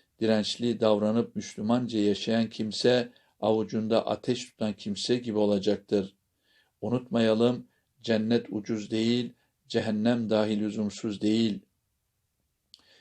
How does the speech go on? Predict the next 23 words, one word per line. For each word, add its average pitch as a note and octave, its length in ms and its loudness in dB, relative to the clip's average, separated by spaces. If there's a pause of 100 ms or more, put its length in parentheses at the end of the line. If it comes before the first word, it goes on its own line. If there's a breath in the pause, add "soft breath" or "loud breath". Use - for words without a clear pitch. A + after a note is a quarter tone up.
(120 soft breath)
Yine A#2+ 320 4
bilelim A2+ 440 2
ki B2+ 400 -2 (280 soft breath)
Allah A2+ 500 2
iman A2 420 2
edenlerin A2 580 0
dostudur. G#2+ 600 0 (320)
Bakara A#2 400 2
suresi A2 580 -2
iki - 340 -10
yüz A2+ 180 -4
elli G#2 200 -2
yedi. G#2 480 2 (680)
Gerçek B2+ 580 2
dost A#2+ 300 0
olarak A2 400 2
Allah G#2+ 420 2
yeter, A#2 520 2 (300 soft breath)
yardımcı G#2+ 600 0
olarak G#2+ 520 0
da - 160 -2
Allah G#2+ 360 0
yeter. G#2 540 2